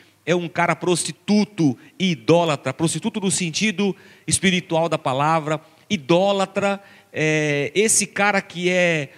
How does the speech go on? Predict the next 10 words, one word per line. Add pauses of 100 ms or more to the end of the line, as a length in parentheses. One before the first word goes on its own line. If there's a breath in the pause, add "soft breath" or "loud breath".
(140)
um,
um, (140)
um
homem
vocacionado
e
chamado
por
Deus,
resolve